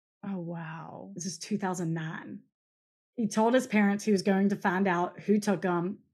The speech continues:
Speaker 2: and they gave their blessing, but a few days later retracted it and asked him not to. They didn't want to relive it. They didn't want to know what their poor baby went through. They just, they wanted it behind them. Uh, they didn't even want to know if the kidnappers were still alive.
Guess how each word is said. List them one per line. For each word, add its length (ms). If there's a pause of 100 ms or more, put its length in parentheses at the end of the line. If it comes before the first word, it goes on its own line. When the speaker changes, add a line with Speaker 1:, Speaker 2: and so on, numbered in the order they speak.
(180)
Speaker 2:
and 120
they 100
gave 240
their 140
blessing, 480
but 100
a 60
few 200
days 220
later 260
retracted 560
it 160
and 80
asked 240
him 120
not 240
to. 240 (280)
They 100
didn't 220
want 140
to 60
relive 340
it. 240 (400)
They 80
didn't 260
want 260
to 80
know 180
what 200
their 140
poor 220
baby 260
went 240
through. 320 (300)
They 100
just, 440 (640)
they 120
wanted 320
it 100
behind 280
them. 160 (640)
Uh, 160
they 140
didn't 180
even 140
want 140
to 60
know 240
if 180
the 60
kidnappers 480
were 80
still 240
alive. 420